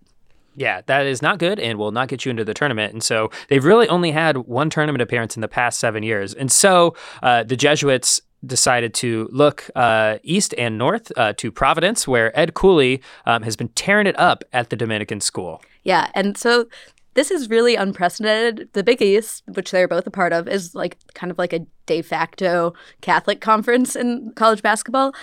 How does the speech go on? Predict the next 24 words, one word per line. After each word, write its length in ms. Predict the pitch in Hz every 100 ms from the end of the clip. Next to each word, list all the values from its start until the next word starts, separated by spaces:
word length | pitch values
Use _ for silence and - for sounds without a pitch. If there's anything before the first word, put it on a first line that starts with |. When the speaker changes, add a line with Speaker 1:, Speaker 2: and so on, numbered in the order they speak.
| - -
Speaker 2:
And 260 | 202 196
so 440 | 190 185 180 175 -
for 260 | - 196 - - _
one 240 | 202 226
Catholic 320 | 277 247 226
school 320 | - 185 196
to 80 | -
poach 360 | - 190 190 -
a 80 | 190
coach 340 | 185 180 -
from 420 | - 170 165 165 -
another 300 | 170 156 190
Catholic 340 | 196 214 233 -
school 320 | - 277 262
really 260 | 175 180 170
hasn't 400 | 175 180 165 -
happened 320 | 180 170 208 226
before. 280 | - 285
And 220 | 311 185 175
for 160 | 185
it 80 | 175
to 80 | 165
be 120 | 175
Jesuits 640 | 147 160 175 220 220 -